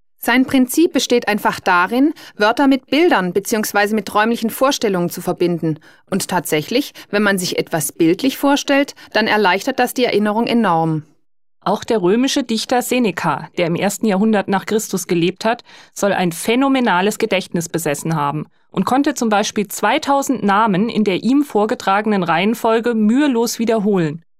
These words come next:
Speaker 1: Generell lässt sich für eine gute Gedächtnisleistung festhalten,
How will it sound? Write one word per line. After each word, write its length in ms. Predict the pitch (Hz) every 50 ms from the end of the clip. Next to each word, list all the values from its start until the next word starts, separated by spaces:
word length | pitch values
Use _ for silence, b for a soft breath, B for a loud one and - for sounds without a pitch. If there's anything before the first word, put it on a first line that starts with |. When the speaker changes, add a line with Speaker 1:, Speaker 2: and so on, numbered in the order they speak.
| _ _ _
Speaker 1:
Generell 580 | _ - 233 233 233 208 208 196 185 214 269 277
lässt 260 | 240 233 254 - -
sich 160 | - 277 -
für 100 | - 262
eine 220 | - 220 214 214 196
gute 280 | - 247 285 - 262
Gedächtnisleistung 840 | 226 208 165 165 185 - - - 262 254 - 247 226 233 233 - 214 190
festhalten, 720 | - - 185 190 - - - 262 254 285 277 302 359